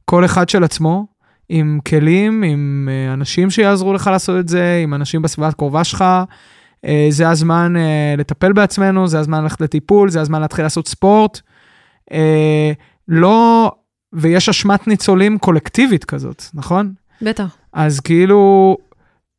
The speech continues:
Speaker 1: להבין שבסוף, אם אנחנו כולנו נקרוס עכשיו ביחד,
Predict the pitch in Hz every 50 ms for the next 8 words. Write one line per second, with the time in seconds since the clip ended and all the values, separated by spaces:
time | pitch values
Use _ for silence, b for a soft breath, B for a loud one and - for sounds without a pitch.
0 | _ _ - - 165 160 151 151 147 139 143 185 214 233 220 233 247 196 165 156
1 | - - 208 208 247 254 - - - - - _ _ _ _ _ _ _ _ _
2 | _ - 196 214 240 247 220 185 180 185 185 - - 214 - - 175 165 170 175
3 | 196 208 196 175 156 - - 160 180 180 - - 180 175 185 180 170 156 160 160
4 | 170 196 - 262 254